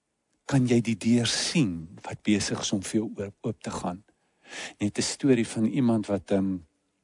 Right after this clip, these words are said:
lang covid gehad het en agterna met 'n kroniese toestand nou sit.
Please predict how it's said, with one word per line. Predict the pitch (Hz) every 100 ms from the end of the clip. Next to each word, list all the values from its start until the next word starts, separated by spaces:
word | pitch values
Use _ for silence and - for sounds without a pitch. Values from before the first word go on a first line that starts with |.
| _ _ - -
lang | - 104 110 127
covid | - 139 120 120 -
gehad | - 110 110 120
het | 139 131
en | 107 101 92 90 - - - _ _ -
agterna | - - 117 107 107 127 135
met | 123 113 -
'n | 107 104 92 -
kroniese | 165 156 143 139 - 131
toestand | - 208 - 135 104 -
nou | 104
sit. | 90 - 101 -